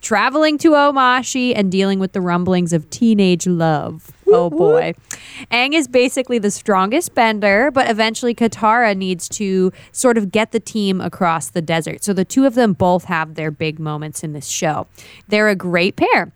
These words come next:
Speaker 1: At one point, Aang has to master the Avatar state, and he chooses to leave because he sees that Katara is in danger. He finds her hanging out with his once enemy, Zuko. Eventually,
Speaker 2: <laughs>
Speaker 1: Aang has to face the Fire Lord.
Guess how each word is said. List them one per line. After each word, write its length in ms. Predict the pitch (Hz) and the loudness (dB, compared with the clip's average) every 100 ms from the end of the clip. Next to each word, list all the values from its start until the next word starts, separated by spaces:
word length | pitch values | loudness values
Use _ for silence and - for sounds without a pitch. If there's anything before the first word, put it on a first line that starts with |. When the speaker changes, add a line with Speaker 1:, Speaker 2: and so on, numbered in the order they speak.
| _ _ _ _ - - | _ _ _ _ -18 -6
Speaker 1:
At 200 | 220 214 | -4 0
one 260 | 214 294 | 0 0
point, 340 | - 269 277 - | 0 2 2 0
Aang 200 | 220 233 | -2 0
has 180 | 233 - | -2 0
to 100 | 240 | 0
master 500 | 196 180 262 - 277 | 0 -2 -4 -4 -2
the 140 | 240 | 0
Avatar 420 | 208 196 190 196 170 | 0 -2 -2 -2 -2
state, 440 | - - 226 - | -2 2 2 2
and 100 | 180 | 0
he 100 | 185 | 0
chooses 380 | - 220 220 240 | 0 -2 -2 -6
to 120 | - | -6
leave 520 | 233 254 285 196 - - | -2 4 4 4 -2 -6
because 240 | 170 185 175 | -6 -4 -4
he 100 | 175 | -4
sees 300 | - 170 160 | -4 -6 -4
that 160 | 160 | -8
Katara 480 | 170 - 165 160 160 | -8 -6 -2 0 0
is 160 | 160 170 | -2 -4
in 160 | 160 | -4
danger. 500 | 156 175 190 170 - - - - | 0 0 0 -4 -8 -14 -20 -4
He 120 | 214 | 0
finds 280 | 196 208 214 | 0 0 -2
her 120 | 196 | -4
hanging 360 | - 208 233 208 | -2 0 2 2
out 180 | 190 190 | 0 -2
with 100 | 180 | -4
his 160 | 165 | -4
once 320 | 165 196 202 - | 2 2 2 -2
enemy, 420 | 226 214 160 139 - _ - | 0 2 0 -6 -14 _ -10
Zuko. 800 | 170 202 196 - 175 175 147 147 _ - - - | -2 0 0 0 0 0 -2 -8 _ -20 -12 -2
Eventually, 800 | 214 202 240 320 - 247 208 214 226 | 0 2 2 0 0 2 4 4 2
Speaker 2:
<laughs> 40 | |
Speaker 1:
Aang 180 | 220 247 | 0 0
has 200 | 247 247 | -2 -2
to 100 | 269 | -4
face 360 | 220 202 185 - | -4 0 0 0
the 120 | 240 | -2
Fire 440 | - 320 311 269 247 | 0 0 2 2 2
Lord. 560 | 233 220 196 180 170 | 4 4 2 0 -4